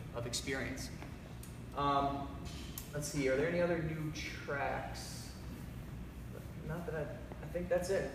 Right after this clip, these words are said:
Um, so with that being said, uh, again, check out X X B dot com for the updated calendar and map and everything like that. You'll be able to find an event near you.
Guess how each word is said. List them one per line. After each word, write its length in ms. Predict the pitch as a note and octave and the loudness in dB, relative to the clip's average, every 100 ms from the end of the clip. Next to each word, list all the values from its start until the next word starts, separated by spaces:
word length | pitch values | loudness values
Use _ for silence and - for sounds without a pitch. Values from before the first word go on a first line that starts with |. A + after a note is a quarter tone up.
| - - - - - - - - - - - - | -4 -6 -8 -8 -8 -8 -6 -6 -8 -8 -8 0
Um, 320 | D3 D3+ D#3 | 6 6 6
so 360 | D#3 - F#3 F3+ | 6 10 10 10
with 260 | F3 E3+ F3 | 8 6 8
that 300 | G#3+ - E3+ | 8 8 6
being 160 | D3 | 4
said, 520 | - D3 C3+ C#3+ - - | 6 6 6 4 0 -2
uh, 140 | B2+ C3+ | 0 4
again, 300 | D#3 D#3 D3+ | 8 8 8
check 240 | F3 E3+ | 8 8
out 160 | D#3 D3+ | 8 8
X 180 | D3+ | 6
X 160 | D#3+ D#3 | 6 4
B 160 | D#3 C#3+ | 2 6
dot 260 | C3 B2+ | 6 6
com 220 | C3+ C#3 | 4 4
for 140 | C3 C#3 | 4 2
the 100 | C3 | 4
updated 580 | C3 C#3+ C3+ B2+ B2+ - | 4 4 4 4 2 0
calendar 640 | D3 C#3 C#3 C#3 C3+ C3+ B2+ | 6 6 8 8 8 6 4
and 400 | B2+ B2 B2 B2+ | 4 4 2 4
map 360 | C3 C3+ C3 | 6 8 6
and 100 | C3+ | 4
everything 260 | C3 B2+ C3 | 2 2 2
like 200 | B2+ B2+ | 0 2
that. 180 | B2+ C3+ | 2 4
You'll 80 | C3 | 4
be 80 | |
able 160 | B2+ C3 | 2 2
to 60 | C3 | 2
find 240 | C3 C3 | 2 4
an 100 | B2+ | 4
event 240 | B2 B2+ | 4 4
near 140 | B2+ B2+ | 4 4
you. 400 | C3 C3 B2+ | 4 4 2